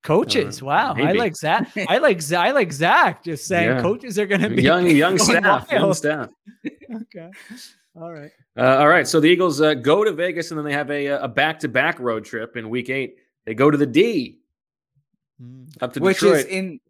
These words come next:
Speaker 3: in the
Speaker 2: Whi-
Speaker 3: Eastern time zone.
Speaker 2: That's right. Michigan is a split time zone state.
Speaker 3: Gotcha.
Speaker 2: We've learned. Uh, so, you know, sometimes you bite the kneecap, sometimes the ni-,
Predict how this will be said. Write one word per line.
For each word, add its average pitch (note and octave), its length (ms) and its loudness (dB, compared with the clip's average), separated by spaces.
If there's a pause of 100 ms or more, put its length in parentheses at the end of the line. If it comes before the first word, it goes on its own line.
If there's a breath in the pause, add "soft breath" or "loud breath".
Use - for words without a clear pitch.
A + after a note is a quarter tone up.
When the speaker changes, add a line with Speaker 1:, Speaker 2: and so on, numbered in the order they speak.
Speaker 3:
in F#3+ 120 -4
the G3 80 0
Speaker 2:
Whi- C3+ 80 0
Speaker 3:
Eastern E3 280 -10
time C#3+ 260 -6
zone. A#2+ 220 -12
Speaker 2:
That's C3 180 -2
right. C3 200 0
Michigan C#3+ 360 0
is B2+ 140 -2
a A#2 80 -2
split C#3 400 -6
time B2+ 300 -4
zone A2 400 -8
state. - 500 -8 (880)
Speaker 3:
Gotcha. G#2 340 -16 (100)
Speaker 2:
We've A2 180 -10
learned. G2 340 -12 (1160)
Uh, G2+ 920 -4
so, C#3 500 2 (760)
you G#2+ 100 -10
know, B2 260 -4 (580)
sometimes C3+ 500 0
you C3 60 2
bite B2+ 180 2
the C#3 80 -2
kneecap, C#3 380 -2
sometimes C3+ 540 -4
the C3+ 80 -10
ni-, C3+ 160 -4